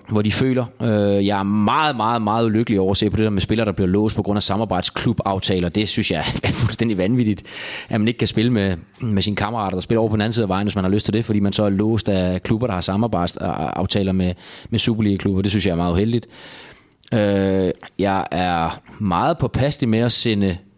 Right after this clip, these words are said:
små børn ud i elitemiljøer for tidligt. Øhm, synes langt hen ad vejen, så blev der gjort et rigtig godt stykke arbejde i mange af de små klubber. Nu er jeg selv lidt,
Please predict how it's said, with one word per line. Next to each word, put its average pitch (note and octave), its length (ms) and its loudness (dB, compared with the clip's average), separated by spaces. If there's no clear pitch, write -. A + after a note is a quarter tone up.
små C3+ 360 2
børn A#2 360 0
ud B2 180 2
i G2+ 640 2
elitemiljøer G#2+ 640 2
for - 120 -6
tidligt. - 480 -2
Øhm, G2+ 720 -2
synes A#2 220 -2
langt A2 200 0
hen A2 80 2
ad G#2+ 40 2
vejen, G#2 240 0
så A#2 200 0
blev A2 260 -2
der F#2+ 80 0
gjort A2 240 0
et F#2+ 80 -4
rigtig G#2+ 220 -4
godt G#2 160 -2
stykke G#2 200 -2
arbejde G#2+ 260 0
i G2 40 0
mange G2 200 0
af G#2+ 40 0
de G#2 60 -4
små A2+ 200 -2
klubber. A#2 240 -2
Nu A2 60 0
er G#2 40 0
jeg F#2+ 80 0
selv G#2 200 0
lidt, G#2 260 -4